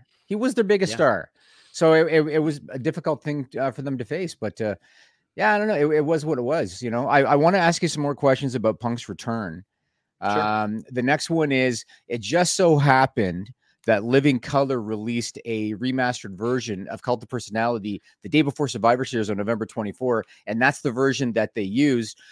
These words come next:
Speaker 1: Was that a coincidence, or did they release that because they knew he was returning?
Speaker 2: It wasn't a coincidence. I think it's, I th-,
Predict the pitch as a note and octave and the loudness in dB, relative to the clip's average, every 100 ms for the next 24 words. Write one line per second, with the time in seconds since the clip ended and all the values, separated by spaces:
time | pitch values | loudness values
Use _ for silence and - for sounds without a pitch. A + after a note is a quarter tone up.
0 | - - C3 D#3 F#3+ - C#3+ D#3 F#3 A3+ | -16 -6 2 2 2 -2 -2 -2 0 0
1 | D4 D4 - - D3+ C#3 C3+ B2 A#2+ D3 | 0 -2 -8 -2 2 4 2 0 2 2
2 | C#3+ C#3+ D3+ C#3+ A#2+ C3 G#2+ A#2+ B2 C3+ | 2 0 0 -2 -4 -6 -4 -2 0 0
3 | A#2+ G#2+ F#2+ G2+ - G2 - _ _ _ | -2 -6 -8 -12 -12 -14 -16 _ _ _
4 | _ _ _ _ _ _ - C3 F#3 F3+ | _ _ _ _ _ _ 2 8 8 6
5 | C#3 A2 A#2 C#3 C#3 F#2 E2 E2 - A#2 | 2 -2 0 0 0 -6 -8 -12 -2 0
6 | D3 G3+ G#3+ - D3+ C#3+ | 2 2 2 2 -2 -4